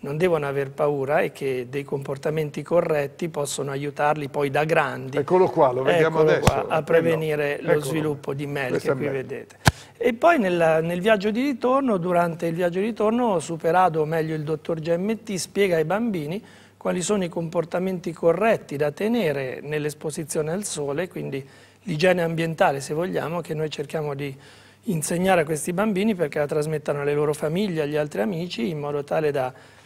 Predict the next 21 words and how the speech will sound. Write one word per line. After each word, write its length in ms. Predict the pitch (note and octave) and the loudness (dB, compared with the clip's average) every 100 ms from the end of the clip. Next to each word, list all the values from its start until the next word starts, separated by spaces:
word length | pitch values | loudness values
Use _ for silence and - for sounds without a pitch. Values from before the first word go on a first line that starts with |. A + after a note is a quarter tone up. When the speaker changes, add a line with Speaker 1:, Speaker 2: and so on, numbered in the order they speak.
| - - | -20 -8
Speaker 1:
educare 600 | - E3 D#3+ G#3 F3 D#3 | -4 -2 4 6 6 4
già 180 | D3 F3 | 2 2
da 140 | E3+ | 2
bambini, 720 | D#3+ E3 E3+ G#3 F3 C#3 B2+ | 2 0 -2 -4 -4 -6 -8
già 140 | C3 D3 | -4 -2
da 140 | D#3 | -2
piccoli, 880 | D3+ A3 - - D#3 D3+ D3+ - - - | -4 -6 -6 -6 -6 -6 -10 -16 -18 -12
eh, 320 | E3+ A2+ D3 | -10 -10 -10
diciamo, 280 | E3 D#3 D3 | -8 -4 -2
i 60 | |
nostri 340 | D#3+ D#3 - E3+ | 0 -2 -2 -4
figli, 400 | - E3+ E3+ D#3 | -2 -2 -2 -2
i 60 | |
nostri 680 | C#3 C#3 C#3 - C#3 B2 A#2+ - - - - | -4 -6 -8 -8 -8 -8 -10 -16 -20 -20 -10
ragazzi 640 | - E3 F3 D#3 D3+ - F#3 | -2 2 4 4 2 -2 0
alla, 380 | C#3 C3+ C3 B2 | -2 -2 -4 -6
ad 140 | C3+ | -8
una 220 | D#3 D#3 | -4 -4
corretta 400 | - D3+ D3+ D3+ | -2 0 0 -2
esposizione 640 | D#3+ - C3+ C#3+ - C3 C3+ | -4 -6 -10 -8 -8 -8 -8
solare. 480 | - C#3+ C3+ - | -6 -4 -6 -8